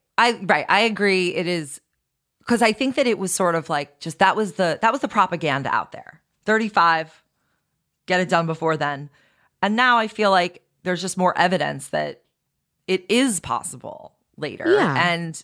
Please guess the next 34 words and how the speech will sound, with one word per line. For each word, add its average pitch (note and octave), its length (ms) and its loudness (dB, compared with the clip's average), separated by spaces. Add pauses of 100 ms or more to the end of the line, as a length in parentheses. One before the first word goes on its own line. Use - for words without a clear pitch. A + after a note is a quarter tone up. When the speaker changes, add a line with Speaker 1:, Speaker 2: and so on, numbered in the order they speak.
(120)
Speaker 2:
it - 100 -4
is. B3+ 300 0
Speaker 1:
and, G3 260 0
like, F3+ 340 0 (300)
yeah, G3+ 360 -8 (120)
I G#3 80 2
don't F#3+ 100 0
know. D3 220 0
I'm G3+ 140 0
excited F#3 320 0
about D3+ 160 -2
it. D3 180 -10 (340)
Good F4 200 0
for B3+ 160 2
Court. D#3 520 -2
Loved F#3 380 2
her G#3 100 -2
announcement. D#3 520 -6
Speaker 2:
The C4 100 2
only F4+ 380 2
thing B3+ 320 0
that A3 160 2
I F#3 260 0 (160)
do F3+ 480 0 (160)
think C3 240 -4
about D3+ 340 0
is F#3 140 0
they're, F#3 180 2
like, E3 360 -4
kids. - 720 -8 (640)
And F#3+ 540 2 (140)
I G3 100 0
sort G3 640 -4
of, - 280 -4